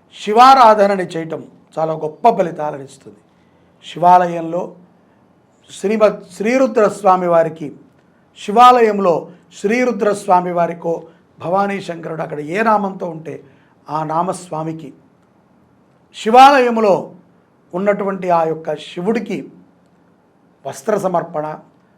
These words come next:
పంచామృత సమర్పణ, అలాగే బియ్యము, తెల్లటి బియ్యం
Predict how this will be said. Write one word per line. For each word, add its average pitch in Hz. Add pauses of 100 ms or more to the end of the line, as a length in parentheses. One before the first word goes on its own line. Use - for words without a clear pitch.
(160)
పంచామృత 190
సమర్పణ, 156 (640)
అలాగే 185 (280)
బియ్యము, 226 (640)
తెల్లటి 220
బియ్యం 185